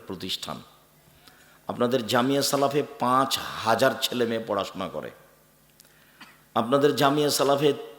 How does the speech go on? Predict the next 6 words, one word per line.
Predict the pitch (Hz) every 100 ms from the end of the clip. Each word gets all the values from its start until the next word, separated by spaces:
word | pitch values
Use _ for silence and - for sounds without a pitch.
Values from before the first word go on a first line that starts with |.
| - - _ _
প্রায় | 127 123 - -
তিনশো | 147 151 143 151
জন | 135 151
শিক্ষক | 143 143 131 135 117
শিক্ষিকা | 131 123 113 104
আছে | 87 -